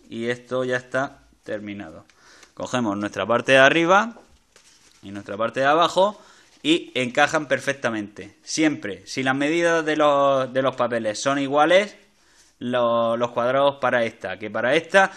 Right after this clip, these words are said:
siempre os saldrá más grande la de arriba, ¿vale?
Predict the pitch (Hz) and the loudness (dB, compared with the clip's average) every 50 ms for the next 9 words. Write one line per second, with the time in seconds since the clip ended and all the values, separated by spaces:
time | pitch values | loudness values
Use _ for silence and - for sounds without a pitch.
0 | - - - _ - - - 147 156 170 165 - 165 165 156 139 - 143 135 135 | -18 -20 -20 _ -12 -8 -2 0 0 0 0 0 0 0 0 0 0 0 0 2
1 | 147 160 160 151 143 139 135 135 147 156 156 151 143 135 123 117 107 104 101 98 | 2 2 2 2 0 -2 -2 0 -2 -2 -2 -2 -2 0 0 0 -2 -2 -8 -10
2 | 95 92 80 - - _ _ _ _ _ _ _ _ _ _ _ _ - - 110 | -14 -16 -18 -20 -20 _ _ _ _ _ _ _ _ _ _ _ _ -10 -6 -4
3 | 127 160 208 233 226 | -2 -2 -4 -4 -6